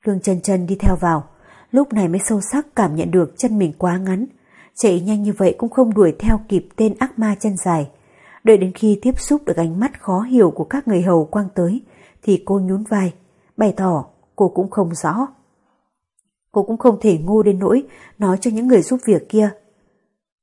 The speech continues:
"À, đằng thiếu của mấy người bị tôi chọc tức." Cho nên vẫn không nói gì là tốt nhất, ngay sau đó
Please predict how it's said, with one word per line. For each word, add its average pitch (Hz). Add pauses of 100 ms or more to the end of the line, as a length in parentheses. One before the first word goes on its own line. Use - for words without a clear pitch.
"À, 180
đằng 190
thiếu 196
của 214
mấy 170
người 202 (100)
bị 190
tôi 214
chọc -
tức." 269 (840)
Cho 202
nên 185
vẫn 196
không 214
nói 185
gì 220
là 151
tốt 240
nhất, 247 (600)
ngay 226
sau 226
đó 202